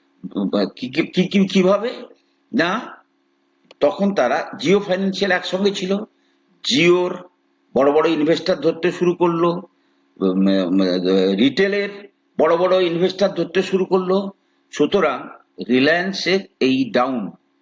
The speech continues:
বেশি দিন থাকবে না। রিলায়েন্স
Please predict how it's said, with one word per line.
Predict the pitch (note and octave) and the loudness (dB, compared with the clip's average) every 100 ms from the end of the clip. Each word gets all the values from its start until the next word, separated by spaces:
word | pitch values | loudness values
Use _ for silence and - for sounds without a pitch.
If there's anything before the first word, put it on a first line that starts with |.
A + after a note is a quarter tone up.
| _ _ | _ _
বেশি | - A#2 B2+ | -4 -2 0
দিন | A#2 B2+ C#3+ - _ | 0 0 -2 -10 _
থাকবে | G2 F#2+ F2+ | -6 -4 -4
না। | - - _ _ _ _ _ _ _ _ _ - | -6 -10 _ _ _ _ _ _ _ _ _ -2
রিলায়েন্স | B2 D#3 G#3 A3+ A#3 - | 2 4 2 -2 -6 -12